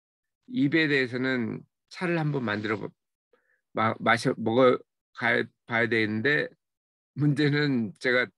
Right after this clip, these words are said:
산딸기를 안 기르기 때문에, 라스베리를 안 기르기 때문에 잎 구하기가 쉽지 않다는 게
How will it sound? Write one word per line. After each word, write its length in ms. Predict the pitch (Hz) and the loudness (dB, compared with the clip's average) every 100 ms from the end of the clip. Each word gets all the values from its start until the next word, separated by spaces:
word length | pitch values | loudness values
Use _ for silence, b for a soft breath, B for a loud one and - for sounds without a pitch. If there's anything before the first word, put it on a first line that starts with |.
| _ _ | _ _
산딸기를 480 | 180 156 156 131 117 | -8 -4 -2 -2 -2
안 180 | 107 | -2
기르기 260 | 110 107 107 | -2 -2 -2
때문에, 380 | - 92 104 104 | -4 -4 -2 -2
라스베리를 400 | 110 - 117 110 | -4 -4 -4 -4
안 120 | 95 | -4
기르기 240 | 104 104 98 | -4 -4 -4
때문에 500 | 101 92 123 123 90 _ _ _ _ _ - | -4 -2 -2 -2 -4 _ _ _ _ _ -6
잎 180 | 117 | -4
구하기가 320 | - 131 123 143 | 2 4 4 0
쉽지 260 | - - | -4 -4
않다는 420 | 113 - 113 107 | -4 -2 -2 0
게 340 | 104 120 127 | 2 0 -2